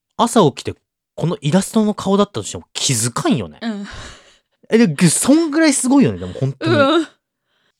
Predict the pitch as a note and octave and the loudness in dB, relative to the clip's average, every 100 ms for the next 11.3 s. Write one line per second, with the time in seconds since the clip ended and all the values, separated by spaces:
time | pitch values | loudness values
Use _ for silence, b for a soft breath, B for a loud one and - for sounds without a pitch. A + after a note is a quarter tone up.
0 | _ _ _ - C3 F2+ F#3 G#3 - G3+ | _ _ _ -4 -2 0 0 0 2 0
1 | F#3 D3 F#2 D#3+ - D#4+ - D#3 A2 A2+ | 2 0 2 0 2 0 0 -4 0 4
2 | E3 A2 F2+ G2+ A2 G2+ - F2 E2 - | 4 2 -4 -4 -4 -6 -8 -14 -14 -12
3 | F#2 E2 - E2 G#3 G#3+ G#3 G3 G3 F#3+ | -12 -12 -12 -14 -12 -12 -10 -10 -12 -12
4 | F#3 F3+ G3 G3+ - G#3+ - B3 B3 C4+ | -16 -18 -20 _ -18 -18 -16 -18 -14 -14
5 | C#4 _ - _ _ _ - - - C#3+ | -16 _ -20 _ _ _ -10 -6 -4 -4
6 | C3 A#3+ D#4 C#3 F2+ D2 A3 A#3 A3+ A3 | 2 4 6 4 0 -8 -8 -8 -8 -12
7 | G#3+ G#3+ A#3 _ _ _ _ _ _ _ | -16 -20 -20 _ _ _ _ _ _ _
8 | E3 A#3+ - F#3 - A2+ G#2 G#2+ G#2 G#2 | -4 -2 0 -2 0 0 2 0 0 0
9 | G#2 A2 B2+ F#3 B2+ F2 - _ _ _ | 0 -2 -2 0 0 -2 -8 _ _ _
10 | _ - - _ D4+ C#4+ - - G#2+ G#2 | _ -2 -2 _ 0 2 0 -4 -4 -2
11 | G2 E2+ | -2 -4